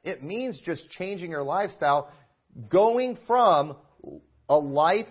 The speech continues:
devoted to pleasing the flesh to a life now devoted to pleasing God.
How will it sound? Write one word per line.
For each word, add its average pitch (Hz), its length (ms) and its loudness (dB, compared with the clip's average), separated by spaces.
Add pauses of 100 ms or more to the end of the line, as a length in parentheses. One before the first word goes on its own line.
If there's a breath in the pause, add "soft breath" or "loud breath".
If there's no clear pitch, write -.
(180)
devoted 170 640 0
to 143 80 -2
pleasing 180 500 -8
the 143 80 -4 (140)
flesh 160 360 0 (580)
to 185 180 -2
a - 20 0
life 147 400 -4
now 160 240 -4
devoted 139 400 -4
to 131 60 -8
pleasing 127 480 -12
God. 90 340 -12